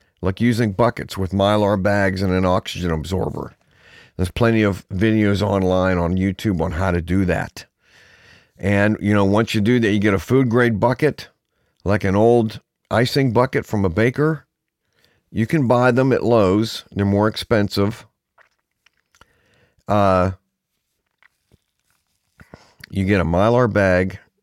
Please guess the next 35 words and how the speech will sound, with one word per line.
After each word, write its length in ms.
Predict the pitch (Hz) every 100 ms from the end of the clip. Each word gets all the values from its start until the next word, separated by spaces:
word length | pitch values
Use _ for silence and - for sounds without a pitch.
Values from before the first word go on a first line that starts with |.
| _ - -
you 120 | 85
put 260 | - 139 127
your 100 | 120
rice 320 | 107 107 -
in 160 | 98
there, 380 | 92 87 92 104 _ _ _ _ _
you 100 | 82
drop 300 | 82 113 117
an 80 | 123
oxygen 480 | 110 113 107 98 92
absorber 560 | 90 98 92 87 85
in, 260 | 87 98 95 -
and 540 | 82 85 87 87 - _ _ _ _ _
you 460 | 85 98 92 90 -
seal 400 | - - 107 110
the 100 | 110
bag 380 | 98 101 87 87
with, 280 | 90 92 -
uh, 140 | 104 - -
you 80 |
basically 420 | 95 101 107 87 85
use 280 | 92 92
a, 160 | 80 65 - _ _ _ _ _ _ _ _ _ _ _
you, 180 | - 117 -
again, 500 | 107 101 110 95 90 -
I'm 160 | 110
not 200 | 117 113
giving 280 | 123 110 113
anyone 340 | 110 107 104
advice. 600 | 104 95 98 101 110 - - _ _ _ -
Um, 180 | - 87
you 80 | 71
use 260 | 101 110 107
an 100 | 98
iron 480 | 107 107 104 101